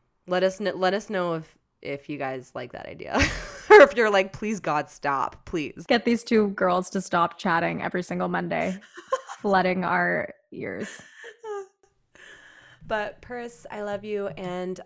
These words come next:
Speaker 1: I want you to know that I would let you foster my kids any day.
Speaker 2: Thank you. Actually, no, I was, I was actually just thinking that, like, when I saw that article, I was like, obviously I'm not in the U S, but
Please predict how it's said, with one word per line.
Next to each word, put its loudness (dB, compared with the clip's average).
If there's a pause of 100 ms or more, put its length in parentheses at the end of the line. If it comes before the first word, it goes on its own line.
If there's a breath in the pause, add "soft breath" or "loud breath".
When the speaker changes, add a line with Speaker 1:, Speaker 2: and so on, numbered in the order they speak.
Speaker 1:
I -8
want -10
you -12
to -8
know -8
that -8
I -8
would -10
let -10
you -8
foster -12
my -16
kids -16 (280)
any -12
day. -14 (600 loud breath)
Speaker 2:
Thank -2
you. 4
Actually, 2
no, 2
I 2
was, -2
I 0
was 0
actually 0
just -4
thinking 0
that, -2
like, -6 (360 loud breath)
when 4
I 6
saw 2
that 2
article, 0
I 2
was -2
like, 0
obviously -2
I'm -2
not -4
in -6
the -6
U -4
S, -6
but -4